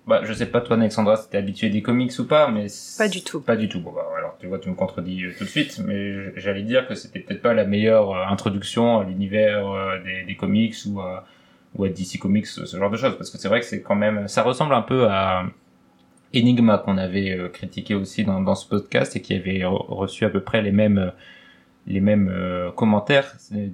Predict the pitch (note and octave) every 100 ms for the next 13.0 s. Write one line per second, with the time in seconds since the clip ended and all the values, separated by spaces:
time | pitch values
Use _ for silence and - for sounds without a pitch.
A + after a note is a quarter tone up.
0 | F2+ - G#2 G#2 A2 F#2+ G2 F#2 - F#2
1 | - G#2 G2 F#2+ F#2 F#2+ G2 G2+ - A#2
2 | A#2 - F2+ F#2+ - G2+ G2+ G2 - A2+
3 | G2+ G2+ G2 F#2+ G2 F#2+ - - G2 F#2
4 | F#2+ A2 A2+ A2+ G#2 G2 F#2 G2+ F2+ -
5 | A2 G2+ G2+ G#2 G2 A#2 G#2 F#2+ - G#2
6 | G2 - G#2 G2 F#2+ F#2+ F#2 F#2 - G#2+
7 | F#2+ G2 F#2 F#2+ F#2 F#2 - F#2+ F2+ F#2
8 | G#2 - A2+ G2+ F#2+ - G2 F2+ F2 E2+
9 | - - _ _ G#2 G2+ F#2+ - G2 F#2+
10 | - F3 - - _ _ _ _ _ _
11 | - G#2 - G2+ G#2 G2+ G#2 G2+ F#2+ F#2
12 | F#2+ A2 G#2 - F#2 F#2 - C#3 -